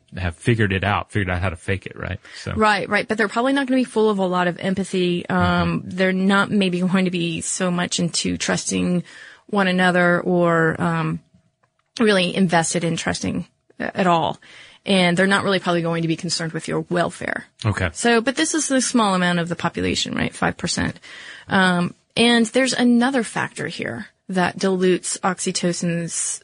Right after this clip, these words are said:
Speaker 2: production.
Speaker 1: Okay.
Speaker 2: Testosterone.
Speaker 1: Oh, okay.
Speaker 2: Yeah, yeah. Uh, which may be why men have such a hard time sharing, right? Uh,
Speaker 1: Yeah.
Speaker 2: or hugging.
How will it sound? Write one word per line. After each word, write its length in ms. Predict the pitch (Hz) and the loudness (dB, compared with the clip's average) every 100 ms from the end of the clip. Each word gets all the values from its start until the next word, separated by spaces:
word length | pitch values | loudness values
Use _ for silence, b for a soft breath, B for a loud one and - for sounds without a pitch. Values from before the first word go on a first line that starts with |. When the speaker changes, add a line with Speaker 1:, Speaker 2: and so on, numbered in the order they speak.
| - | -6
Speaker 2:
production. 560 | 175 127 - 82 - - _ - | -4 -2 -4 -6 -8 -12 _ -4
Speaker 1:
Okay. 260 | 98 95 120 - - - _ | 0 0 -2 -10 -20 -20 _
Speaker 2:
Testosterone. 640 | 240 - 247 - - - - _ _ - | -6 -4 -4 -6 -8 -10 -12 _ _ -2
Speaker 1:
Oh, 420 | 123 180 175 98 82 | 0 2 2 0 -2
okay. 320 | 127 123 123 - | -2 0 -2 0
Speaker 2:
Yeah, 240 | 214 294 311 | 0 0 0
yeah. 240 | 254 254 185 B B B - | 0 0 -2 B B B 0
Uh, 380 | 226 214 214 | 4 4 2
which 400 | - 226 247 - | 0 0 0 0
may 360 | 240 247 247 262 | 4 6 6 4
be 120 | 370 | 2
why 220 | 339 214 233 | 2 2 4
men 220 | 208 208 | 2 2
have 180 | 208 202 | 0 -2
such 180 | 202 | -2
a 80 | 208 | -2
hard 200 | 190 190 | 0 -2
time 340 | 196 196 196 190 | -2 -2 -4 -4
sharing, 580 | - 202 190 196 233 - | -6 -4 -2 -2 -2 -2
right? 320 | 208 - - | -2 0 0
Uh, 40 | |
Speaker 1:
Yeah. 220 | 196 190 185 | 2 2 2
Speaker 2:
or 200 | 190 185 | 0 0
hugging. 480 | 196 190 196 202 | -2 -2 0 -2